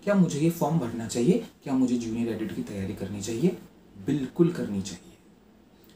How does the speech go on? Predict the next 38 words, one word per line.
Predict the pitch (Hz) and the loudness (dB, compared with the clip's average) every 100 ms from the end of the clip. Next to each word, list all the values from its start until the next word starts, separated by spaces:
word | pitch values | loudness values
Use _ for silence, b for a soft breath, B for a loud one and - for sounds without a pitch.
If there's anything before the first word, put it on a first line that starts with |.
| - | -8
आपको | 127 123 160 | -6 0 2
ये | 151 | 2
form | - 147 151 135 | 0 -2 0 0
ज़रूर | 120 117 160 160 | 0 4 8 8
भरना | 113 101 101 | 4 -4 -6
चाहिए। | 92 92 92 92 - | -8 -8 -10 -12 -6
क्यों? | - 226 247 - _ _ - _ _ _ _ _ - | 4 6 6 0 _ _ -20 _ _ _ _ _ -2
क्यों? | - 208 247 - _ _ _ _ _ - | 2 2 2 -8 _ _ _ _ _ 0
क्योंकि | 190 180 180 196 240 - - - - | 6 6 6 2 2 -6 -20 -20 -8
जो | - 214 233 | 0 4 4
भी | - 294 | 4 2
आप | 208 208 208 | 6 4 4
पढ़ | 135 | 0
रहे | 117 104 | 0 -2
हैं, | 98 98 | -4 -2
for | 143 | -2
example | 147 127 135 131 151 | -2 -2 -2 -2 2
आप | 170 - | 2 2
टीजीटी | 131 117 120 92 | 0 0 -4 -4
पढ़ | 95 | -6
रहे | 95 | -6
हैं | 98 98 - - _ _ _ _ _ _ _ - | -10 -12 -18 -20 _ _ _ _ _ _ _ -2
या | 143 | 2
आप | 170 180 - | 4 4 4
पीजीटी | 131 117 107 113 | 2 2 -4 -6
की | 90 | -6
तैयारी | 107 101 | -8 -8
कर | 101 | -8
रहे | - 120 | -2 -2
हैं, | - | 0
जो | 190 247 | 4 6
भी | 196 247 247 | 10 8 8
पढ़ोगे | - 151 147 175 131 92 - _ _ | 8 8 12 12 10 4 -8 _ _
वो | 151 185 | 4 4
सब | - - 240 180 175 | 4 6 6 6 4
इसमें | - 175 - | 6 6 4
काम | 113 - | -4 -6
आएगा, | - - | -8 -10